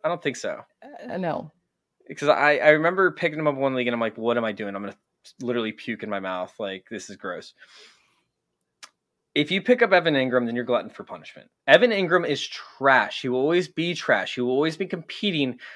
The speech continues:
Speaker 1: for one of the most drops in the league for the tight end position. He is garbage. I mean, he's gotten, what, he's a, I think the twelfth most targeted tight end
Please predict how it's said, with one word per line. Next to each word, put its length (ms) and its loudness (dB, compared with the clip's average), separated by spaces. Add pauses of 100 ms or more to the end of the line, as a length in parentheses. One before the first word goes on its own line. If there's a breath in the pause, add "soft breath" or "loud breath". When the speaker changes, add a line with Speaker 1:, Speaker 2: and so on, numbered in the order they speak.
(200 loud breath)
Speaker 1:
for 180 4
one 140 0
of 40 0
the 60 -2
most 340 -2
drops 760 2
in 240 0
the 120 -4
league 580 0
for 80 -6
the 80 -2
tight 280 0
end 140 2
position. 480 -2
He 260 -6 (120)
is 380 -2 (380)
garbage. 600 4 (640 soft breath)
I 60 0
mean, 140 2
he's 280 -4
gotten, 440 4
what, 160 2
he's 200 -8
a, 80 -8 (500)
I 60 -4
think 180 -10
the 60 -20
twelfth 320 6
most 180 -2
targeted 340 2
tight 220 0
end 280 0